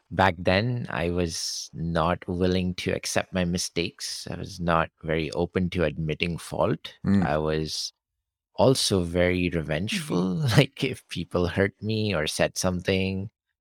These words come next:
Speaker 1: that kind of rubbed me the wrong way, I, that, that was it.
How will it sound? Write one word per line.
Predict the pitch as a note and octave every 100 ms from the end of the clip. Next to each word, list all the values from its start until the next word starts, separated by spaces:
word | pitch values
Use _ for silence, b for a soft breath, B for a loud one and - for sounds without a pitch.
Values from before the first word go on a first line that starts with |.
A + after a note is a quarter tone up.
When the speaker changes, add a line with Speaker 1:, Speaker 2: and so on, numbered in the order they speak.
| _ _ -
Speaker 1:
that | -
kind | - F2+
of | D#2+
rubbed | F2 F2
me | E2+
the | D#2+
wrong | E2+ E2+ D#2+
way, | D#2+ F2+ F#2+ G2 F#2+ -
I, | D2 D#2+ D#2+
that, | - D2 _ -
that | -
was | F#2 D2
it. | F#2